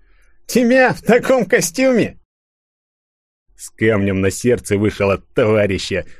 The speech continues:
Андрюшка и побрел по улицам, сам не зная, зачем и куда. Брел он долго, сворачивал из улицы в улицу, переходил мостовые и опять шел, шел без конца. Вдруг сзади него раздался пронзительный свисток.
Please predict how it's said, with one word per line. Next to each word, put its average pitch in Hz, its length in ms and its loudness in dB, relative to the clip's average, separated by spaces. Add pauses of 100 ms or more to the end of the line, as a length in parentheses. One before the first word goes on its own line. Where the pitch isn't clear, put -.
Андрюшка 104 600 0
и 95 80 0
побрел 92 360 -2
по 104 120 -4
улицам, 95 640 -2 (120)
сам 165 340 -2
не 113 80 2
зная, 104 420 0
зачем 95 640 -4
и 87 80 -10
куда. 95 460 -4 (720)
Брел 185 320 2
он 151 140 2
долго, 90 420 -2 (140)
сворачивал 101 540 0
из 107 260 -4
улицы 123 340 0
в 95 100 -4
улицу, 110 480 -2 (220)
переходил 143 460 0
мостовые 120 580 0
и 107 60 2
опять 98 320 -2
шел, 104 580 -2 (160)
шел 160 280 -2
без 90 180 -8
конца. 85 520 -10 (960)
Вдруг 101 320 -2
сзади 101 300 0
него 117 300 2
раздался 107 420 -2
пронзительный 107 580 0
свисток. - 540 -4